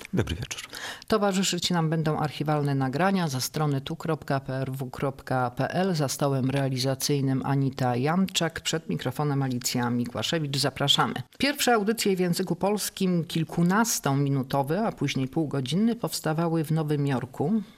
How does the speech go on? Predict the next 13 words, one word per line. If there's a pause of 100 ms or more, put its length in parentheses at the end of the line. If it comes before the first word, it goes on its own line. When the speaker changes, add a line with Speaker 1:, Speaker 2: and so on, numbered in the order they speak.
Speaker 2:
według
niektórych
źródeł (140)
w
tysiąc
dziewięćset
pięćdziesiątym
roku. (300)
I
pocztą
lotniczą
przesyłane
były